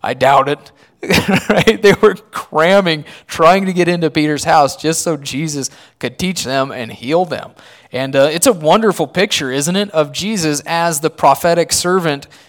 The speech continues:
from the Old Testament. Uh, he is a sacrificial servant. Here it is, nighttime. Everybody's getting ready to go to bed. And that's when everybody rushes to Jesus. And he is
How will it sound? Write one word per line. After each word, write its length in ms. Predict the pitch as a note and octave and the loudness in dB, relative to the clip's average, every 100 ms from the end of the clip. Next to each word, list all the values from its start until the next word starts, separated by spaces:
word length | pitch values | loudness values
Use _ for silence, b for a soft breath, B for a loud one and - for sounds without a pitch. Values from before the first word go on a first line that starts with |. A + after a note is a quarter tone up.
| b _ | b _
from 240 | - - E3 | -14 -8 -2
the 140 | D#3 | 2
Old 180 | D#3 D3+ | 2 2
Testament. 640 | - E3+ E3 D3+ B2 G2 - _ _ b b b b | 2 0 0 -6 -8 -10 -14 _ _ b b b b
Uh, 240 | C3+ C3 C3 | -6 -4 -4
he 240 | C#3+ G#3+ | -4 -4
is 180 | E3+ D#3 | -2 -2
a 140 | D3 | -2
sacrificial 1000 | B2+ - - D#3+ E3+ E3+ C#3+ - F3 D#3+ | -4 -4 -2 0 0 0 -2 -2 -4 -4
servant. 460 | C3+ - F#3 C#3+ B2 | -8 -6 -6 -6 -4
Here 160 | F3 | -2
it 80 | E3+ | 0
is, 200 | D#3+ D#3 | 0 -2
nighttime. 560 | C3+ C#3 F#3 D#3 B2+ C3 | -4 -6 -6 -8 -6 -2
Everybody's 400 | D3 E3 E3 C#3 | -2 2 0 0
getting 200 | D3 D3 | -4 -4
ready 140 | C#3+ | -4
to 40 | C3+ | -2
go 100 | C3+ | -4
to 60 | |
bed. 260 | B2+ D#3 D#3+ B B | 2 2 2 B B
And 100 | C3 | 0
that's 240 | F3 - | 0 0
when 140 | E3+ D#3 | -2 0
everybody 400 | D#3+ D#3+ C#3+ B2 B B B | 2 2 2 -2 B B B
rushes 540 | - B2 D#3+ F3 F3+ | -8 0 2 2 -4
to 80 | - | -6
Jesus. 420 | C#3+ D3+ D#3+ C#3 | -6 -4 -2 -2
And 100 | C3 | -6
he 200 | C3 F#3+ | -6 -2
is 420 | G#3+ F3+ C#3 - | 0 0 -2 -8